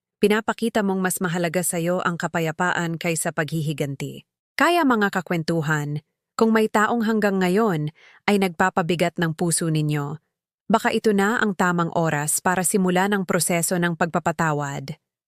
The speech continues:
Hindi dahil deserve nila, kundi dahil deserve mo ang kapayapaan. This is the power of forgiveness.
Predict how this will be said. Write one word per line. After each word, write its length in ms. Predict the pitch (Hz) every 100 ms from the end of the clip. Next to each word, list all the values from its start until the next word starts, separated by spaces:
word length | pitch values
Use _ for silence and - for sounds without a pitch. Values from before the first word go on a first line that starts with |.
| _ _ _ _ _ -
Hindi 320 | 208 196 214
dahil 320 | 190 175 175
deserve 400 | 170 160 175 151
nila, 480 | 170 156 147 165 226 _ _
kundi 320 | - 220 220
dahil 320 | 196 180 180 170
deserve 400 | 160 214 226 202
mo 320 | 220 190 -
ang 160 | 170
kapayapaan. 960 | 160 170 165 156 160 - 185 156 147 151 _ _ _ _ _ _ _ _ _ 233
This 160 | 254
is 160 | 277 -
the 80 | -
power 400 | 185 165 160 156
of 160 | 160
forgiveness. 960 | - 156 170 156 147 147 147 - -